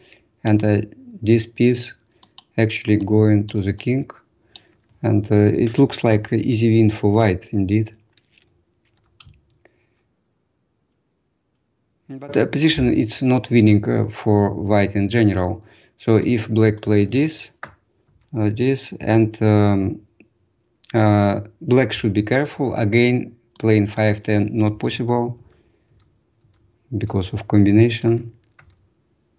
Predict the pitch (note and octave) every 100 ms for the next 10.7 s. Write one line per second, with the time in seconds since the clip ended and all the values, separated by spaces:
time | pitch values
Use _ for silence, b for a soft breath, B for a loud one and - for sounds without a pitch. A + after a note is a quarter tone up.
0 | _ - G2 G2+ F#2+ G#2 G#2 - - -
1 | A2 A#2 A2+ - - - B2+ A2+ A2 G2+
2 | A#2 B2+ - C3 - - F3 A2+ - -
3 | _ A#2+ A2 A2+ G#2 A2 A2 A2 A2 A#2+
4 | G#2+ G2+ G2 G#2 A2 - B B B B
5 | B _ _ - G#2+ G#2 G#2 A2+ G#2+ G#2+
6 | G#2 G2+ - _ _ _ _ _ _ _
7 | _ _ _ _ _ - _ _ _ -
8 | _ _ _ _ _ B2 _ _ _ B2
9 | A#2 A2 G#2+ A2 G2+ - - - A#2+ A2+
10 | - - A#2 A#2 A#2 A2+ G#2+